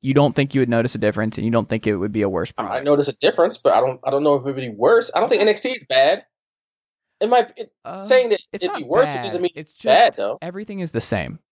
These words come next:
Speaker 1: and I just don't like the homogenization of the pro wrestling world. And it's partly, to go back to the first point I made about all of this, is just Vince telling Jericho, it's like,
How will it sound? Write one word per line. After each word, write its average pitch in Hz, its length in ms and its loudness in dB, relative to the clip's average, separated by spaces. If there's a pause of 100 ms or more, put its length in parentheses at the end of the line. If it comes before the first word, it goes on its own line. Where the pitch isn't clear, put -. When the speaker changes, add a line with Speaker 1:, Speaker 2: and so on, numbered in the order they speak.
(260)
Speaker 1:
and 131 640 2 (320)
I 139 100 6
just 147 320 0
don't 143 220 2
like 123 260 0
the 143 100 -6
homogenization 110 1080 0 (460)
of 107 500 2 (120)
the 127 100 4
pro 110 180 2
wrestling 95 400 0
world. 78 340 -4 (140)
And 123 120 4
it's - 260 0
partly, 117 800 0 (100)
to - 100 -8
go 117 140 2
back 117 180 2
to 127 140 -2
the 107 180 0 (400)
first 135 240 0
point 127 120 0
I - 20 2
made 151 160 2
about 147 200 6
all 110 180 6
of 110 60 -2
this, 107 200 0
is 110 120 -8
just - 340 -6 (340)
Vince 127 500 0 (240)
telling 120 300 -2
Jericho, 147 420 2
it's 98 160 -4
like, 98 220 -4